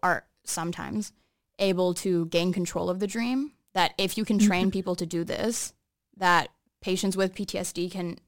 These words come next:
Speaker 1: in their dreams, basically give themselves therapy. So they'll be in the situation, and then they will be able to change either everything about the situation or just even one small thing. And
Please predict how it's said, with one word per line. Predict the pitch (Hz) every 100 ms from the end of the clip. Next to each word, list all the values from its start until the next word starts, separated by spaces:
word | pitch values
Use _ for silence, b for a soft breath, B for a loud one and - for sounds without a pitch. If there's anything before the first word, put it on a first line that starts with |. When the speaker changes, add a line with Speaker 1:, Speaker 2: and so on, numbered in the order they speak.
| -
Speaker 1:
in | 185
their | 190 185
dreams, | 170 160 185 190
basically | 185 180 - 170 165
give | 165 170
themselves | 165 165 - 151 -
therapy. | 156 156 156 156
So | 165 156 156 -
they'll | 180 185
be | 185 180
in | 185
the |
situation, | 185 185 175 170 175 190 190 -
and | 175 175 170
then | 165 160 165 - _ _ _ -
they | 175
will | 180
be | 180
able | 170 170
to | - 180 165
change | 170 - 170 165 170 - - -
either | 170 170
everything | - 170 175 175
about | 170 160
the | 190
situation | 208 196 214 202 - 208 214 b b b _
or | 185 180
just | 180 170 -
even | 180 170
one | 170 175
small | - 160
thing. | - 147 165 214 -
And | 175 175 170